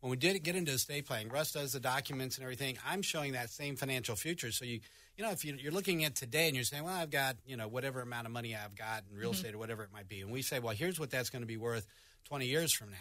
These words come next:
Speaker 1: That, uh, might be a little different view of what I'm gonna do with this stuff, you know, or how I'm gonna handle it with my kids and what kind of estate planning I might wanna do and whether trusts are important in that. So that helps a lot with Russ and I when we're working together with clients as well in
Speaker 2: Well,
Speaker 1: terms of
Speaker 2: that's
Speaker 1: the
Speaker 2: what I
Speaker 1: kind of
Speaker 2: figured.
Speaker 1: work,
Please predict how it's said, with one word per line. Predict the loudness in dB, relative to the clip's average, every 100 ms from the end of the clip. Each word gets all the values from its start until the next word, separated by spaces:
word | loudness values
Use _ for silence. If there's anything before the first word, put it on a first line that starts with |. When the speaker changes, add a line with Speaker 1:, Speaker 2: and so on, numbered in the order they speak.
| -14 -20 _ -10
Speaker 1:
That, | -8 -2
uh, | -2
might | 0 0 0
be | 0
a | 0
little | 0 -2
different | -2 -6 -4 -4 -4
view | -2 2 2
of | 2
what | 0 -2
I'm | 0
gonna | -2
do | -2 0 2
with | 2
this | 2 0
stuff, | 0 2 2
you | 2
know, | 2
or | 4 6
how | 6 6
I'm | 4
gonna | 2
handle | 2 2 4
it | 2
with | 2
my | 2
kids | 2 2 2 2
and |
what | 0 2
kind | 2
of | 2
estate | -2 -2 -2 0
planning | 0 0
I | 0
might | 0 -2
wanna | -4 -4
do | 0 0 2
and | 0 -2 -6 -20 -10
whether | -4 0
trusts | 0 2 2 2
are |
important | 0 0 0
in | 0
that. | -2 -4 -16 0
So | 6 6 4 -10 -18 0
that | 4 6
helps | 6 6 4
a |
lot | 0 2 2 2
with | 0 0
Russ | 0 0 0
and | -2
I | -6 -6
when | -6
we're | -6
working | -2 -2 0
together | -2 -2 -2
with | -2 -4
clients | -4 -4 -4 -6
as | -8 -6
well | -2 0
in | -2
Speaker 2:
Well, | -6
Speaker 1:
terms | -8 4
of |
Speaker 2:
that's | 6 8
Speaker 1:
the |
Speaker 2:
what | 4
I |
Speaker 1:
kind | 4
of | 4
Speaker 2:
figured. | 4
Speaker 1:
work, | -2